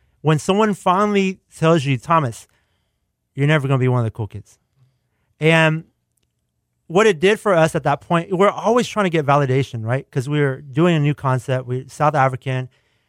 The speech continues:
really popular with customers, but we just did not seem to gain real cool traction with critics. And I spent a lot of time trying to kind of, I guess, fit in. And,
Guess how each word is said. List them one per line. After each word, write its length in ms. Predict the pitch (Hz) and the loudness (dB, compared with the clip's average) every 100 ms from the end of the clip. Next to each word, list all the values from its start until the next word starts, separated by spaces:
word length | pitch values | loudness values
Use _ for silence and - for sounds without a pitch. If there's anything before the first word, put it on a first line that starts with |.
| _ _ | _ _
really 200 | 185 247 | 0 0
popular 380 | - 202 196 175 | -2 -2 0 0
with 100 | - | 0
customers, 440 | 202 - 170 151 | -4 -4 -4 -4
but 140 | 131 143 | -4 -4
we 100 | 139 | -4
just 260 | 170 131 | -6 -10
did 160 | 117 165 | -2 0
not 240 | 160 156 - | 2 -2 -4
seem 280 | 151 160 156 | -4 -2 -2
to 120 | 143 | -6
gain 340 | 120 135 143 | -4 -2 -2
real 600 | 131 123 139 147 147 135 - _ _ _ _ _ | -4 -2 0 2 2 0 -6 _ _ _ _ _
cool 440 | - 202 196 170 | 0 4 4 0
traction 580 | 139 151 139 - 135 120 | -4 -4 -4 -6 -8 -6
with 140 | 117 - _ | -8 -10 _
critics. 480 | - 240 123 - _ _ _ _ _ _ - | -10 -8 -8 -12 _ _ _ _ _ _ -2
And 360 | 165 170 170 - | 2 2 0 -4
I 100 | 160 | -6
spent 260 | - - 214 | -4 -2 0
a 60 | 165 | 0
lot 300 | 131 147 214 | -2 -2 -2
of 100 | - | -2
time 320 | 180 214 170 | 0 0 0
trying 420 | - 151 165 175 | -6 -6 -4 -6
to 300 | - 147 143 | -8 -6 -6
kind 200 | - 160 | -4 -2
of, 140 | 160 139 _ _ _ _ | 0 -2 _ _ _ _
I 140 | 117 | -10
guess, 240 | 117 123 - _ | -8 -10 -12 _
fit 260 | - 123 | -4 -2
in. 260 | 196 143 131 _ _ _ _ _ - | -2 -4 -8 _ _ _ _ _ -8
And, 500 | 131 143 143 135 | -2 2 2 0